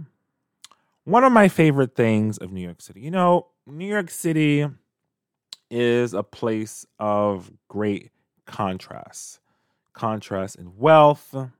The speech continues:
contrast in architecture, lifestyle between the boroughs, the neighborhoods. It's, it is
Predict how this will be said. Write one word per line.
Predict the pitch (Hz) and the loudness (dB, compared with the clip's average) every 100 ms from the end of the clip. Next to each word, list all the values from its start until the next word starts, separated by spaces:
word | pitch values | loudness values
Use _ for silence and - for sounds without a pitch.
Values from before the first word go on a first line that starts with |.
| _ _ _ _ _ _ _ - | _ _ _ _ _ _ _ -6
contrast | 139 127 123 - 123 120 120 - _ _ _ - | 0 2 0 2 4 2 0 -14 _ _ _ -12
in | 104 - | -10 0
architecture, | 170 196 190 170 180 170 _ 170 165 156 151 147 147 143 _ _ _ _ _ | 2 2 0 -4 -4 -4 _ -2 0 2 2 0 -4 -10 _ _ _ _ _
lifestyle | 110 120 175 208 - - 180 175 170 165 | -6 2 4 4 0 2 6 8 8 6
between | 156 147 160 156 | 2 0 2 2
the | 143 | 2
boroughs, | 127 139 135 135 135 135 135 - | 2 4 6 8 6 6 2 -2
the | 117 | -4
neighborhoods. | 127 147 156 156 147 143 135 | 0 2 2 0 0 -2 -2
It's, | 117 120 - | -4 -8 -8
it | 120 123 - | -6 -6 -6
is | 117 117 113 | -6 -6 -6